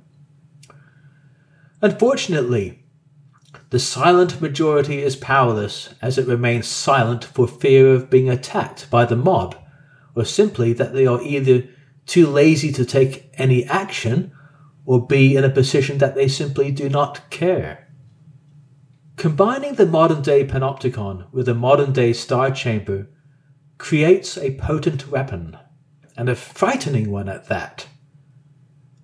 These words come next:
Unlike the star chamber of old,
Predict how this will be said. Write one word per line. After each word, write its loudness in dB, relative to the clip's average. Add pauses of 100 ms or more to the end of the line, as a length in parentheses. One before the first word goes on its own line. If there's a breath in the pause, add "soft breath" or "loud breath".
Unlike 2
the 0
star 0
chamber -2
of -4
old, -4